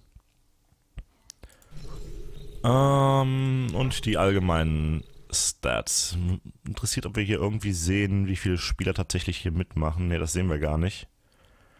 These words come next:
Das ist eigentlich schade, dass man nicht sieht, wie viele Leute jetzt wirklich auf meiner Seite sind. Ja, und der nächste, ähm, Gegner ist Semina Torwal. Das ist ein,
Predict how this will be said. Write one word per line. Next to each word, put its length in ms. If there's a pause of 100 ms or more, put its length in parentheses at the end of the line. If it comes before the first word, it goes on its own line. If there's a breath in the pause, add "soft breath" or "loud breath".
(180 soft breath)
Das 100
ist 60
eigentlich 240
schade, 200
dass 120
man 100
nicht 140
sieht, 180
wie 60
viele 180
Leute 220
jetzt 140
wirklich 220
auf 120
meiner 180
Seite 260
sind. 320 (1300 soft breath)
Ja, 100
und 120
der 80
nächste, 1120
ähm, 400
Gegner 460
ist 200
Semina 340
Torwal. 440
Das 160
ist 220
ein, 140